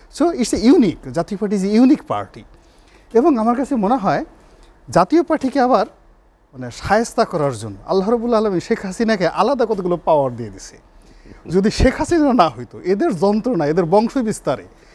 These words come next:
এই বাংলাদেশ তছনছ হয়ে যেত। এই যে শেখ হাসিনা মনে করেন যে সকাল একবার টানে, পিছনে একবার তাড়ায়, একবার টানে, একবার তাড়ায়, একবার হাসায়, একবার কাঁদায়, একবার রওশন এরশাদকে সামনে আনে, একবার জি এম কাদের আনে, আবার গুতে গুতে লাগে, আবার বিদেশিকে লাগাই দেয়, ওই লাগাই দেয়।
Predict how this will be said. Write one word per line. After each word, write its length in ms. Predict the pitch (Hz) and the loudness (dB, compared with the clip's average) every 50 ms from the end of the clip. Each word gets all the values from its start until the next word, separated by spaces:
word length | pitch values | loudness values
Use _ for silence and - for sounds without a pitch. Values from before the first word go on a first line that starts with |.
| _ - | _ -8
এই 100 | 226 190 | -6 -6
বাংলাদেশ 520 | 151 151 180 196 214 220 226 196 202 - - - | 0 0 0 0 2 0 0 0 0 -4 -4 -2
তছনছ 480 | - 240 247 - - 311 311 262 - - | -2 -2 -2 0 -2 -2 -2 -2 -2 -2
হয়ে 120 | 165 143 | -4 -4
যেত। 260 | 123 127 113 - - - _ - _ _ _ _ _ _ _ _ _ _ _ - | -4 -6 -12 -14 -18 -20 _ -20 _ _ _ _ _ _ _ _ _ _ _ -2
এই 140 | 233 254 294 | 2 2 4
যে 100 | 339 370 | 4 4
শেখ 260 | - - 262 - - | 2 2 -2 -2 -2
হাসিনা 280 | 226 214 - 277 233 220 | -4 0 2 2 2 2
মনে 220 | 220 220 214 214 | 2 2 2 2
করেন 280 | 208 202 185 190 196 180 | 2 2 0 0 0 0
যে 180 | 170 190 226 254 - - - - - - _ _ | 0 0 0 0 -4 -16 -20 -20 -20 -20 _ _
সকাল 300 | - - 214 254 285 247 | -12 -6 2 2 4 4
একবার 220 | 214 185 196 208 - - - | 4 2 2 -2 -2 -2 -4
টানে, 240 | 175 160 160 165 226 - _ _ _ - | -4 -2 -2 -2 -4 -8 _ _ _ -8
পিছনে 300 | 202 - - 202 185 175 | -8 -4 -2 0 0 0
একবার 220 | 151 131 135 123 104 - | -2 -2 -4 -6 -6 -6
তাড়ায়, 260 | - 110 90 90 95 - - _ _ _ _ _ - | -10 -12 -10 -10 -16 -18 -20 _ _ _ _ _ -2
একবার 280 | - 202 196 185 220 - - | -2 -2 2 2 0 0 2
টানে, 220 | 214 202 202 233 | -2 -2 -2 -4
একবার 320 | 262 196 175 151 151 160 - - | -6 -6 -6 -2 -2 -4 -4 -4
তাড়ায়, 240 | 135 104 98 104 - - | -10 -10 -10 -12 -12 -8
একবার 260 | 165 190 185 208 208 | -8 -2 0 0 0
হাসায়, 340 | - - 190 - - 233 233 | 0 -2 -8 -8 -8 -10 -8
একবার 300 | 180 180 160 160 175 - | -8 -8 -2 -2 -2 -2
কাঁদায়, 280 | - 110 101 95 85 - _ _ _ _ _ - _ _ _ _ _ _ _ _ _ - | -4 -16 -18 -18 -20 -20 _ _ _ _ _ -20 _ _ _ _ _ _ _ _ _ -2
একবার 260 | 220 214 202 277 269 233 | -2 -2 0 0 0 0
রওশন 240 | 208 - - 214 214 208 | 0 0 -2 -4 -4 -4
এরশাদকে 340 | - - 233 - - 220 190 - - | -4 -4 -8 -6 -2 -4 -4 -2 -2
সামনে 200 | 220 220 220 214 226 | -4 -4 -2 -4 -6
আনে, 100 | 240 262 269 - 208 | -6 -8 -8 -8 -8
একবার 180 | 196 190 208 180 139 | 0 0 0 0 2
জি 60 | 175 175 | 2 2
এম 60 | 160 147 | 2 0
কাদের 200 | 165 135 139 127 120 | -2 -4 -4 -4 -2
আনে, 80 | 135 165 214 | -2 -2 0
আবার 120 | 311 311 208 | 0 0 0
গুতে 140 | 233 185 196 165 | 2 0 0 0
গুতে 140 | 165 147 143 120 | 0 -4 -4 -6
লাগে, 140 | 117 113 120 160 202 | -6 -6 -2 -2 0
আবার 140 | 220 247 233 202 | 0 0 0 0
বিদেশিকে 400 | 220 190 208 190 - 202 190 202 196 190 | -4 -4 -4 -4 -4 -4 -4 0 0 0
লাগাই 200 | 190 190 185 175 | 2 0 0 0
দেয়, 120 | 185 185 180 170 | 2 0 0 0
ওই 60 | 156 143 | 0 -2
লাগাই 140 | 131 127 123 123 | -2 -4 -6 -8
দেয়। 80 | - | -8